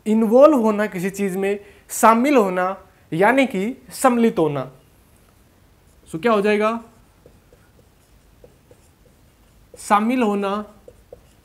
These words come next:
या फिर हम कह सकते हैं इन्वॉल्व होना। इन्वॉल्व होना। अगला वर्ड है बायगोट। बायगोट का मतलब होता है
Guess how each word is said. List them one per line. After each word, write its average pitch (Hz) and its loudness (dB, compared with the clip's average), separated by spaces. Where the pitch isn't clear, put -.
या 208 0
फिर 254 0
हम 240 0
कह 202 -2
सकते 180 -4
हैं 196 -4
इन्वॉल्व 254 4
होना। 156 -2
इन्वॉल्व 190 0
होना। 127 -10
अगला 254 2
वर्ड 233 2
है 220 0
बायगोट। 220 2
बायगोट 233 2
का 285 4
मतलब 233 0
होता 190 -2
है 247 -2